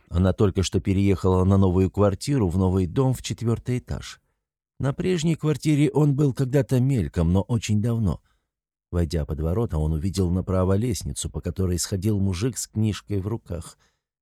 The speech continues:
«Дворник, значит. Значит, тут и есть контора». И он стал подниматься наверх наугад. Спрашивать ни у кого ни об чем не хотел. «Войду, стану на колено и все расскажу»,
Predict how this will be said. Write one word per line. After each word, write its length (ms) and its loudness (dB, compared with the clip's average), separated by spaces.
«Дворник, 540 -4
значит. 480 -8
Значит, 640 -6
тут 220 -4
и 60 0
есть 420 -4
контора». 520 0
И 120 0
он 120 2
стал 240 0
подниматься 540 4
наверх 420 2
наугад. 500 -2
Спрашивать 680 -6
ни 160 4
у 140 4
кого 280 4
ни 140 4
об 220 2
чем 320 0
не 80 -2
хотел. 500 -8
«Войду, 680 0
стану 440 2
на 140 4
колено 640 2
и 60 2
все 260 0
расскажу», 600 0